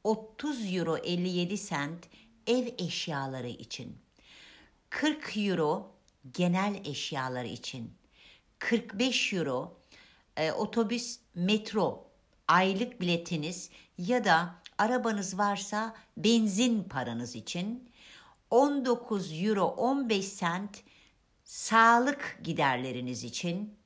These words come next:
Bir euro seksen altı sent eğitim için, yani kitap almak için. Evet, bu bütçeyi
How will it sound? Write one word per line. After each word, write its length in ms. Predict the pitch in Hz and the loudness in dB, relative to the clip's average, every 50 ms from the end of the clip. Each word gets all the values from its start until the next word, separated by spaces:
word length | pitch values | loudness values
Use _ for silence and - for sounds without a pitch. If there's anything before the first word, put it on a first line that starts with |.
| _ _ - - - - - - - - _ _ _ _ _ _ _ _ _ _ _ _ _ _ _ _ _ _ _ _ _ _ _ _ _ _ _ _ _ _ _ | _ _ -20 -20 -20 -20 -20 -20 -20 -20 _ _ _ _ _ _ _ _ _ _ _ _ _ _ _ _ _ _ _ _ _ _ _ _ _ _ _ _ _ _ _
Bir 560 | 170 175 175 269 294 311 294 294 269 226 214 | -6 2 4 8 8 8 8 6 6 6 4
euro 200 | 202 190 202 202 | 4 4 4 2
seksen 480 | 202 - - 226 226 226 - - 233 226 | 2 2 2 0 0 0 0 -2 0 2
altı 360 | 220 220 220 233 226 - 277 | 4 4 4 2 0 -2 -6
sent 460 | 240 - - - 160 151 165 190 214 - - - - - - _ _ _ _ _ _ _ _ _ _ _ - - - _ _ | -6 -2 0 0 0 0 -2 -4 -8 -10 -14 -20 -20 -20 -20 _ _ _ _ _ _ _ _ _ _ _ -20 -20 -20 _ _
eğitim 800 | - 220 240 254 254 254 247 254 - - 277 269 226 165 123 - - - - - - - _ _ | 6 6 8 8 8 6 4 2 2 2 4 4 4 2 -2 -6 -10 -16 -20 -20 -20 -20 _ _
için, 480 | 185 175 - - 175 147 107 110 - - _ - | -8 -4 -2 -2 -2 -2 -4 -8 -12 -14 _ 4
yani 340 | 202 185 165 170 190 180 - - | 4 4 6 4 0 -4 -6 -10
kitap 320 | - - - 220 208 220 | -14 2 4 4 4 6
almak 360 | 165 143 143 139 139 127 - 139 | 4 4 4 4 0 -4 -8 -10
için. 320 | - - - 110 - - - - - - _ _ - | -12 -12 -12 -12 -14 -14 -18 -20 -20 -20 _ _ 2
Evet, 360 | - 240 214 165 - - - - _ _ _ _ _ - _ _ _ _ _ | 2 4 4 4 0 -4 -12 -20 _ _ _ _ _ -20 _ _ _ _ _
bu 320 | 180 180 196 269 330 339 330 | -4 -4 0 0 0 0 2
bütçeyi 760 | 320 302 302 - - - 220 185 - 156 143 131 123 - - | 0 0 0 0 0 2 2 2 2 -2 -4 -4 -6 -8 -14